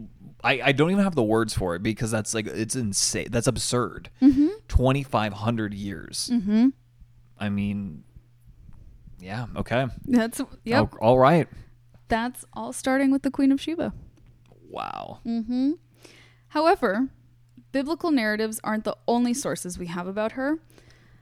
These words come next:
Speaker 2: Uh, the earliest Jewish post-biblical account of the Queen of Sheba was written by a Romano Jewish historian.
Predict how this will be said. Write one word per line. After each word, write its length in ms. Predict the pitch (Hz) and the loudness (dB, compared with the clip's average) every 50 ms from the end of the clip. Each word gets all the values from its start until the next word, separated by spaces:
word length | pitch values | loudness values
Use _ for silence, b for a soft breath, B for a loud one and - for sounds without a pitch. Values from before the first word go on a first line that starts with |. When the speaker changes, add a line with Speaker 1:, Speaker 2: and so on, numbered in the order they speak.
| b b b _ _ - _ - | b b b _ _ -14 _ 0
Speaker 2:
Uh, 240 | 220 220 214 208 | 2 2 4 2
the 160 | 202 208 - - | 2 0 -2 2
earliest 680 | - 240 262 285 277 285 285 285 285 269 - - - - - - _ _ _ _ _ _ _ - 208 | 2 2 4 4 2 2 2 0 0 0 -4 -8 -10 -12 -16 -18 _ _ _ _ _ _ _ -18 -16
Jewish 480 | 185 - - 233 240 247 262 254 - - - _ | -10 -6 -4 0 2 2 2 2 0 -6 4 _
post-biblical 840 | - - - 233 262 - - - - 277 254 285 277 - 302 294 294 | 6 6 8 4 4 2 0 -4 -4 -4 -4 -4 -6 -4 -4 -4 -4
account 400 | 285 - - 302 285 285 - - | -4 -4 -2 0 0 0 -2 -2
of 80 | 247 | -4
the 80 | 254 262 | -4 -6
Queen 220 | 262 - 277 269 | -4 -4 -4 -4
of 80 | 269 262 | -4 -4
Sheba 420 | - - 269 262 285 294 311 311 - | -6 -8 -6 -4 -2 -2 -2 -4 -6
was 800 | 226 208 208 214 226 226 220 214 214 214 233 262 285 311 - 320 - - | -8 -10 -8 -4 -2 -2 0 0 0 0 -2 -4 -6 -6 -10 -10 -12 -10
written 720 | - - 214 196 214 208 214 - - 240 247 262 277 285 285 - | -10 -10 -4 -2 -2 -2 -2 -2 -2 2 6 6 6 6 4 2
by 600 | - 202 190 190 190 190 190 202 220 247 269 285 294 _ _ _ _ - | 0 0 2 2 2 0 0 -2 -2 -4 -4 -6 -10 _ _ _ _ -2
a 220 | 214 214 220 220 | 0 0 2 0
Romano 920 | 214 208 220 220 220 220 214 214 226 247 294 285 233 202 208 208 220 - - 233 196 190 | 0 0 -2 -2 0 0 -2 0 0 2 2 2 2 2 0 -2 -2 -4 -6 -10 -14 -12
Jewish 460 | - - 196 196 196 202 214 - - - - | -6 -2 0 0 0 0 -2 -4 -10 -10 -4
historian. 1080 | - 262 262 - - - 285 294 320 349 349 294 - - - 64 - - - 254 240 | -2 -2 -2 -2 -4 -4 -4 -2 -2 -2 -2 -2 -2 -2 -2 -2 -4 -2 -4 -4 -4